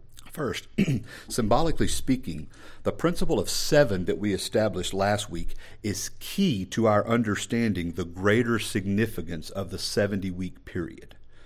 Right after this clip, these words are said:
Okay, we remember last week that we examined God's symbolic use of the number seven. We talked about creation and how creation occurred over the course of seven days,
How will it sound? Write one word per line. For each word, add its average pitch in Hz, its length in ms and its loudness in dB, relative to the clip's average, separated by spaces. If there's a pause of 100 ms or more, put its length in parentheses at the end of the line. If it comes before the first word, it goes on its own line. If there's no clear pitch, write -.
(320)
Okay, 92 260 -2
we 104 160 4
remember 117 380 6
last 110 300 6
week 90 220 -2
that 90 100 -2
we 104 140 2
examined 101 560 0
God's 104 340 0
symbolic 101 560 -2
use 98 260 -6
of 98 60 -8
the 92 80 -4
number 90 260 -4
seven. 92 480 -4 (440)
We 101 80 0
talked 117 320 4
about 107 320 4
creation 107 580 4 (380)
and 85 100 -6
how 98 100 -2
creation 104 520 0
occurred 92 380 -2
over 92 260 0
the 90 100 -4
course 101 340 -2
of 90 120 -8
seven 101 400 0
days, 92 400 -2